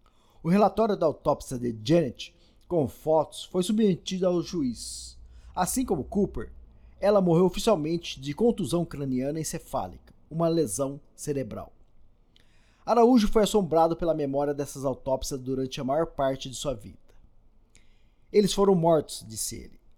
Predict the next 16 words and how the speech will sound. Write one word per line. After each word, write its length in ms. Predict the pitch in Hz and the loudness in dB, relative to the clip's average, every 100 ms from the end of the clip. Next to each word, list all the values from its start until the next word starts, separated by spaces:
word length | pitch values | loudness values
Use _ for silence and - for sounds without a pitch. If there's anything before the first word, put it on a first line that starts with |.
| _ | _
"ambos. 640 | 170 151 113 - - - - _ - | 0 0 -2 -10 -18 -20 -20 _ 0
Esses 380 | 180 185 175 - | 0 2 0 0
tipos 260 | 214 175 | -2 -2
de 60 | 143 | -4
ferimentos 520 | 165 139 143 165 - | -4 -2 -4 -6 -8
não 160 | 170 185 | -6 -4
são 340 | - 180 180 - | -2 -2 -2 -4
auto-infligidos." 1300 | 147 160 170 147 156 127 107 110 - - - - - _ _ _ _ _ - _ - | 0 2 2 -4 -6 -6 -8 -12 -18 -20 -20 -20 -20 _ _ _ _ _ -20 _ -2
"Esse 280 | 240 247 | 0 0
foi 120 | 214 220 | 2 2
um 60 | |
consenso 600 | 196 196 131 - 190 180 | 2 0 0 0 0 -2
dos 340 | 151 165 123 - | 0 0 0 4
examinadores 840 | 202 165 185 170 135 123 156 123 | 6 6 4 2 -2 0 0 0
na 140 | 101 107 | -6 -8
sala?" 540 | - 139 208 160 85 | -6 -4 -2 -4 -8